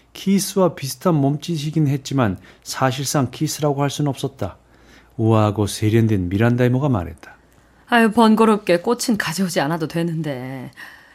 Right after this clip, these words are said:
Speaker 2: 때가 되면 우리 정원에는 항상 꽃이 만발하거든."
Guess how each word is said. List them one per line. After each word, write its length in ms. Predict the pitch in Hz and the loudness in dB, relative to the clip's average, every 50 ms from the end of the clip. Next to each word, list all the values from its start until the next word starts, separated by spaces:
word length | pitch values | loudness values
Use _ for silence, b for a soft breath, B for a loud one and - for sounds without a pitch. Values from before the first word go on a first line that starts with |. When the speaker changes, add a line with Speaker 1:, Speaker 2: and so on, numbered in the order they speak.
| B B | B B
Speaker 2:
때가 240 | 285 285 269 277 254 | 4 4 6 6 4
되면 560 | 240 226 220 214 190 170 170 190 196 180 147 | 4 4 4 4 2 2 0 0 0 -2 -2
우리 220 | 165 185 185 190 185 | -2 -2 -2 -2 -2
정원에는 440 | - 196 185 185 175 170 160 151 151 | -2 -2 -2 -2 -2 -2 -2 -4 -4
항상 500 | - - - 240 220 214 208 180 156 151 - | -4 -4 -4 -4 -4 -6 -6 -10 -10 -12 -8
꽃이 340 | - - 233 233 - - 180 | -6 -4 -4 -2 -2 -2 -2
만발하거든." 920 | 147 - - 151 151 165 175 185 190 - 208 - - 139 160 - 113 - | -2 -2 -4 -4 -4 -4 -4 -4 -4 -6 -8 -6 -6 -6 -6 -6 -8 -10